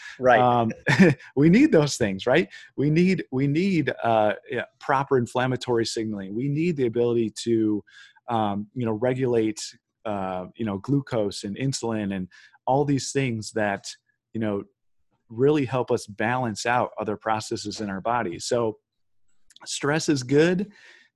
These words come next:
Speaker 2: when we have time to recover and when our body goes through a normal cycle. Stress is bad when it's amplified,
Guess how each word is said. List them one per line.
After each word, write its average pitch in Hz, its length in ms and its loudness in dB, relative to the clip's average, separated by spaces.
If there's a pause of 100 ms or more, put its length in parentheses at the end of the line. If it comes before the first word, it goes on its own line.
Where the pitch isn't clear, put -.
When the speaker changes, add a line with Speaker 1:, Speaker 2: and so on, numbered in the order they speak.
(100)
Speaker 2:
when 143 360 2
we 156 180 4
have 127 320 -6
time 117 560 -4
to - 140 -4
recover 120 600 -2
and 123 200 -4
when 131 120 -2
our 147 100 0
body 127 340 0
goes 123 240 0
through 120 220 -2
a - 20 -2
normal 110 500 -2
cycle. - 520 -8 (520)
Stress - 480 -2
is 104 140 -4
bad 120 640 0 (420)
when 127 200 -2
it's 123 240 -4
amplified, 131 920 -4